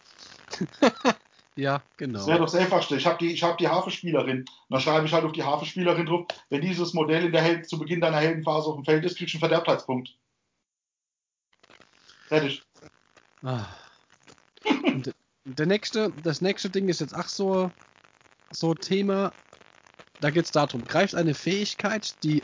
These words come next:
Speaker 2: unmittelbar nach oder sofort nach etwas eintritt, vor einer Fähigkeit, bei der nur steht, dass sie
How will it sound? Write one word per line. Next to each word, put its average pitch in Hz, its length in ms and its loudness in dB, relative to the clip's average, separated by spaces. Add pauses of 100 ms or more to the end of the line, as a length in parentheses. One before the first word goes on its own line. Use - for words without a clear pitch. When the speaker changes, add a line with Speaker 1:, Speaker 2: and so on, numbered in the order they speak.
Speaker 2:
unmittelbar 214 560 2
nach 127 420 2
oder 165 180 4
sofort - 560 0
nach 117 380 0 (320)
etwas 117 320 -4
eintritt, 120 500 0 (180)
vor 254 280 0
einer 135 240 6
Fähigkeit, 135 720 -2
bei 151 80 2
der 156 160 2
nur 214 200 2
steht, - 360 0
dass 160 160 0
sie 180 160 0